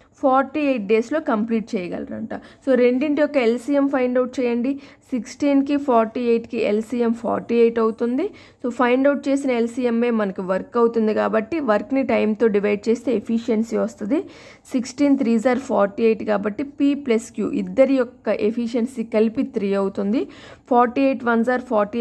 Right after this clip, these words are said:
ఎయిట్ కాబట్టి Q యొక్క ఎఫిషియన్సీ వన్ అవుతుంది. P ప్లస్ Q ఇద్దరి ఎఫిషియన్సీ త్రీ అయితే, Q యొక్క ఎఫిషియన్సీ వన్ అయితే, so,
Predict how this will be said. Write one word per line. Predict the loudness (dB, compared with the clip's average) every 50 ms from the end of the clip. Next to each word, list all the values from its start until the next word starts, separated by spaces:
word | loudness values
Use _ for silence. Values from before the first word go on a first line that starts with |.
| 2
ఎయిట్ | 2 2 0 -2
కాబట్టి | -2 -2 -2 -4 -6 -6 -8 -8 -2
Q | 0 4 4 4 4
యొక్క | 2 0 -2 -2 -2 -2
ఎఫిషియన్సీ | -2 -4 -4 -4 -2 -2 -2 -2 -2 -2 -2 -2 -2 -2 -2
వన్ | -2 -2 -4 -4 -4
అవుతుంది. | -6 -6 -6 -6 -6 -6 -6 -8 -12 -20 -20 -20 -20 -10 -2 2
P | 4 4 4 4 2 0
ప్లస్ | 0 0 0 -2 -2 0 2
Q | 2 2 2 2 -2 -4
ఇద్దరి | -4 0 2 2 2 4 4 2 0
ఎఫిషియన్సీ | 0 0 0 0 0 0 0 0 0 0 0 0 2 2 2 0 -4 -16 -20 -20 _ -4
త్రీ | -2 0 2 4 4 4 4 2
అయితే, | 0 -2 -2 -2 0 0 -2 -4 -8 -20 -20 _ _ _ 2
Q | 4 4 6 6 4
యొక్క | 2 2 2 2 2 2
ఎఫిషియన్సీ | 2 -2 -4 -4 -2 -2 -2 -2 -2 -4 -4 -4 -2
వన్ | 0 0 0 2 2 0
అయితే, | 0 -2 -2 0 0 0 0 0 -6 -16 -20 _ _
so, | -2